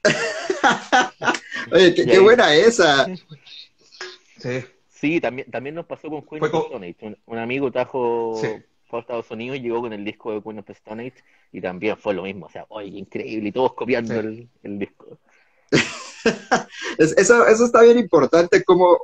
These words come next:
Speaker 1: pocas veces tenemos esa oportunidad de hablar con las bandas de cómo descubrieron esta música. Ahora a mí me tocó una generación, pues, donde ya todo es el internet, ¿no? Tú solamente, eh, pones
Speaker 3: Sí.
Speaker 1: en Google algo y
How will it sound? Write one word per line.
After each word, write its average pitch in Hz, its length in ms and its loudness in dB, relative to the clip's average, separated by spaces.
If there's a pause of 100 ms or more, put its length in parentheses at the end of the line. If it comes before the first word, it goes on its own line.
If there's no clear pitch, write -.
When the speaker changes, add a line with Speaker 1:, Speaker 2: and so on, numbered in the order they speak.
(180)
Speaker 1:
pocas 190 300 4
veces 202 220 4
tenemos 156 340 4
esa 170 120 2
oportunidad 135 540 2
de 151 140 8
hablar 123 300 2
con 156 100 4
las 127 180 4
bandas 135 280 2
de 127 100 0
cómo 151 600 4 (200)
descubrieron 139 580 4
esta 151 220 2
música. 135 560 2
Ahora 156 340 4
a 143 60 4
mí 151 60 4
me 156 80 4
tocó 127 220 -2
una 147 140 4
generación, 117 840 0 (420)
pues, 117 240 2
donde 120 320 6
ya 135 180 2
todo 156 140 4
es 151 120 0
el 131 100 2
internet, 123 560 2
¿no? 143 180 -2
Tú 143 140 -12
solamente, 135 560 0 (140)
eh, 107 380 0
pones 143 280 2
Speaker 3:
Sí. 131 60 4
Speaker 1:
en 120 200 4
Google 135 380 4
algo 156 360 6
y 120 280 4